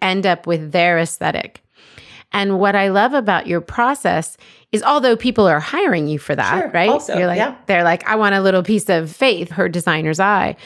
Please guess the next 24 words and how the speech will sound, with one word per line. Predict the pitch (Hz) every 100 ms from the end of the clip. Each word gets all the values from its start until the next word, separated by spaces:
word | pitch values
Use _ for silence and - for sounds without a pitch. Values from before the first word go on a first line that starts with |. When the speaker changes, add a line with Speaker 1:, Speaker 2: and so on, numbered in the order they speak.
| - - - - _
Speaker 1:
But | - 214 -
what's | 214 208
also | 208 196 190
great | 180 240 311
about | 208 180
that | - 170
is | 170 160
it's | 175 190
a |
song, | - 220 190 147 110 165
right? | 185 180 185
You're | 190 180
Speaker 2:
Mm. | 165 160
Speaker 1:
creating | 190 214 208 185
this | 160 160 - -
in | - 180
concert | 170 196 196 196 180
with | 175 165
one | 175 160
another, | 160 165 160 165 170
Speaker 2:
Yeah. | 165 160 - - _ _ _ -
Speaker 1:
with | 185 202 -
the | 202
client, | - 190 185 170 -